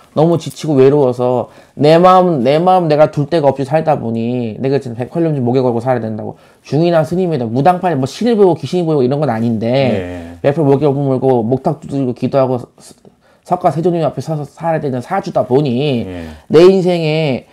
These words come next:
Speaker 1: 뭐 하나 낳는 것도 없고 뭐 하나 가진 것도 없고 그러다 보니까 내가 너무 그리고 사람들한테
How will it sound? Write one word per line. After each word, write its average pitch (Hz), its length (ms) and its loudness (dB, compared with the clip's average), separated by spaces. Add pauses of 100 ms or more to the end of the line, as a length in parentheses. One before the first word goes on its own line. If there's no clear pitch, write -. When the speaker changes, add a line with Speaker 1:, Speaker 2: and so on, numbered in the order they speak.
(300)
Speaker 1:
뭐 185 180 6
하나 190 240 2
낳는 170 340 2
것도 165 240 0
없고 113 440 -2 (240)
뭐 180 140 4
하나 196 160 6
가진 147 320 -2
것도 156 280 0
없고 113 380 -6 (100)
그러다 185 240 4
보니까 156 280 0
내가 139 200 2
너무 123 140 0
그리고 147 180 -2
사람들한테 156 920 2